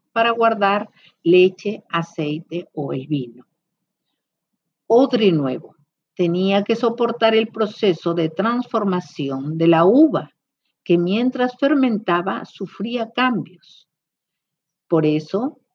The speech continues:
estas botas tenían que ser flexibles para que se ensancharan. Odre viejo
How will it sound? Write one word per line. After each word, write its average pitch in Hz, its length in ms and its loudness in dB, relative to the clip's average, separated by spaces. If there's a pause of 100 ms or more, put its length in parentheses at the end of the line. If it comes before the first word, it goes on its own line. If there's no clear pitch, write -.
(180)
estas 156 400 -6
botas 208 480 0
tenían 202 440 2
que 214 100 -2
ser 208 340 -2 (720)
flexibles 226 1160 0 (160)
para 185 460 0
que 180 120 0
se 165 320 -2
ensancharan. 147 1040 -8 (1600)
Odre 170 400 4
viejo 247 560 -6